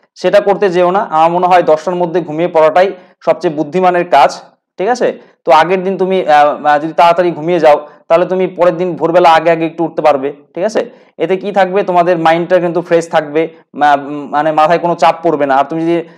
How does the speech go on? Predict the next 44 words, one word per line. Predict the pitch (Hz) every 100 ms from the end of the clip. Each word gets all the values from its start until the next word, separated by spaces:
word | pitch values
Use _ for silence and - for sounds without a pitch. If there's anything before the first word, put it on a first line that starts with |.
| _
না | 139 160
ঘুমাও, | 170 175 156
তাহলে | 147 165
কি | 170 190
হবে, | 139
পরীক্ষার | 127 160 170 165 175
হলে | 151 156 165
গিয়ে | 165
তোমাদের | 160 160 156
কিন্তু | 151 151 160
ক্লান্তি | 160 - _ 160 156 170 175
আসতে | 160 - 123
পারে। | 110 98
ওর | 139
জন্য | 151 180
অবশ্যই | 160 165 170 202 262 - _ _
আগে | 135 151 170
আগে | 165 170
ঘুমানোর | 160 160 165
চেষ্টা | 160 147 139
করবে। | 113 101 95 _ _
আর | 120 143
রাতে | 156 170 214
অবশ্যই, | 190 170 202 - 208 220 180
অবশ্যই | 160 180 196
হালকা | 175 156 160 196
খাবার | 180 165 160
খাবে, | 160 127 107 - _ _ -
কেউ | 190
মশলা | 180 165 170 190
দেওয়া | 185 185 190 -
খাবার | 156 160 170
খাবে | 160 151
না। | 165 202 - - _ _
তোমরা | 165 175
বুঝতেই | 160 170 202
পারছো, | 180 175 180 196
কেউ | 190 170
যদি | 165 165
বেশি | 160 190
মশলা | 175 156 170
দিয়ে | 165 165
খাবার | 160 151
খাও, | - 160 170